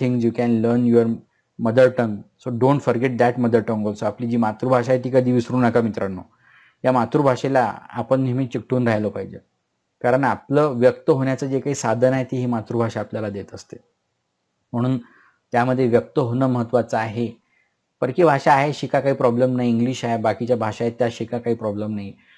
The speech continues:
परंतु आपली भाषा विसरता कामा नये. म्हणून आपल्या भाषेवर भर देणं खूप महत्त्वाचं आहे, मातृभाषेतून शिक्षण घेणं महत्त्वाचं आहे. तर भविष्यामध्ये सुद्धा तुम्ही अशी आपली जी मातृभाषा आहे, मराठी असेल,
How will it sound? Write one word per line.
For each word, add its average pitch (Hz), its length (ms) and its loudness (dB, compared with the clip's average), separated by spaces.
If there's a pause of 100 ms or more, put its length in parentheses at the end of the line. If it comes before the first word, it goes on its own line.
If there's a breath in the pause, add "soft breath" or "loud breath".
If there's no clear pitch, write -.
(160 soft breath)
परंतु 127 240 0
आपली 131 320 2
भाषा 143 280 0
विसरता 127 420 -2
कामा 104 280 -2
नये. 98 140 -8 (840)
म्हणून 123 240 0
आपल्या 113 340 0
भाषेवर 123 420 4
भर 120 280 0
देणं 113 300 0
खूप 113 200 -6
महत्त्वाचं 110 420 -4
आहे, 110 80 -4
मातृभाषेतून 117 720 -6
शिक्षण 131 420 -4
घेणं 123 200 2
महत्त्वाचं 107 500 -4
आहे. 110 220 -10 (540 soft breath)
तर 123 80 -2
भविष्यामध्ये 117 600 0
सुद्धा 117 300 -2
तुम्ही 120 240 0
अशी 117 200 -4
आपली 113 260 -4
जी 113 60 -4
मातृभाषा 107 600 -6
आहे, 104 160 -8
मराठी 104 400 -6
असेल, 92 300 -8